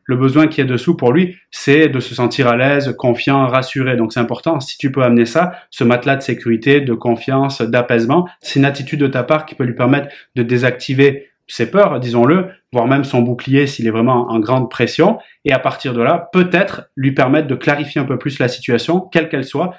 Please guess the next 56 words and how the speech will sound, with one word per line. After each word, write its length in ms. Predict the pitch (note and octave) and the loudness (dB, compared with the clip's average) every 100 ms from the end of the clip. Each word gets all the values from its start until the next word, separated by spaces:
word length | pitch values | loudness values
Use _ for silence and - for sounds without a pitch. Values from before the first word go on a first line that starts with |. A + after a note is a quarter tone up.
| _ | _
Le 120 | C3+ | -4
plus 200 | B2+ D3 | 0 2
important, 520 | D3 C3 B2 - F#3 F#3 | 2 0 -2 0 0 2
même 180 | D#3+ D#3 | 0 0
si 180 | - | 0
la 80 | E3 | 0
situation, 520 | D3+ - D3+ C3+ D3+ | 0 0 -2 0 -2
c'est-à-dire 240 | C3 B2+ B2 | -2 -4 -4
ce 80 | - | -4
qu'il 160 | B2+ | -2
pense 200 | C3+ C3 | 0 0
vraiment 380 | C3 C3 C3+ A#2+ | 2 2 2 0
de 140 | A#2 B2+ | -4 -4
toi, 240 | - C3 | 0 0
de 80 | A#2+ | 2
la 100 | A#2+ | 2
relation, 460 | A#2+ A#2+ C3+ B2 - - - | 2 0 -2 -2 -4 -16 -12
est 80 | - | -6
désagréable 540 | B2 C3+ C#3 C3 B2+ - | 2 2 4 0 -2 -2
pour 180 | A#2+ | -8
toi, 260 | - E3 F#3+ - _ | -2 -2 -2 -12 _
crois-moi 320 | - C3 D3+ | -2 2 2
que 80 | E3+ | 0
c'est 100 | C#3 | -4
plus 160 | C3 C3+ | -2 0
important 400 | B2+ C3 - D3+ | 0 -2 -2 -2
d'avoir 360 | C3+ B2 A2+ - | 0 -2 -2 0
une 100 | C3 | 0
réponse 540 | B2+ B2 C3 A#2+ - - | 0 0 -2 -4 -8 -6
claire 320 | C#3 C#3 C3 - _ | 0 0 -2 -10 _
dans 120 | B2+ | 0
l'instant, 480 | A#2 A#2 - F#3 A#3 | 2 2 0 -2 -2
ça 140 | - A#2 | -6 -4
peut 160 | - | 0
évoluer, 480 | B2 A#2+ A#2 F#3 G#3+ - - | 2 2 4 2 0 -10 -8
plutôt 280 | C3+ D#3+ | 0 2
qu'une 280 | F3 D#3 C#3+ | 4 4 6
non-réponse 680 | B2 - A#2+ B2 D#3 F3 F3+ | 6 4 2 0 2 2 2
ou 40 | |
quelque 180 | C3+ B2 | -4 -2
chose 220 | D#3 D3+ B2+ | 0 0 0
d'évasif 560 | A#2 C3 C3 A#2+ E3+ - | -2 0 0 0 -2 0
dans 100 | B2 | 0
la 140 | B2+ | 2
durée. 340 | B2+ C3+ A#2 - | 2 0 0 -4
Je 100 | - | -8
crois 140 | - C#3+ | -2 0
qu'il 120 | C#3+ | 0
n'y 60 | |
a 40 | C3 | -2
rien 80 | C#3 | -2
de 60 | |
pire 200 | C3 E3 | -2 -4
que 100 | - | -2
cette 180 | - A#2 | -2 -2
attente-là. 580 | A#2+ A#2+ A2+ A#2 - | -2 -2 -2 -4 -6